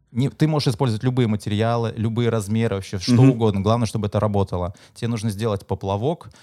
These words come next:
Speaker 1: который бы автоматически, когда дергает, э, рыбка за
Speaker 2: Мгм.
Speaker 1: крючок, чтобы он автоматически дергал леску. Вот придумай, как это. И вот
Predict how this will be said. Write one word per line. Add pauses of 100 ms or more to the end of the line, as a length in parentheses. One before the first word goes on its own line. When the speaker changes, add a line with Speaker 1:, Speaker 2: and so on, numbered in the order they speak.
(140)
Speaker 1:
который
бы
автоматически,
когда
дергает,
э,
рыбка
за
Speaker 2:
Мгм.
Speaker 1:
крючок, (160)
чтобы
он
автоматически
дергал
леску. (300)
Вот (100)
придумай,
как
это. (280)
И
вот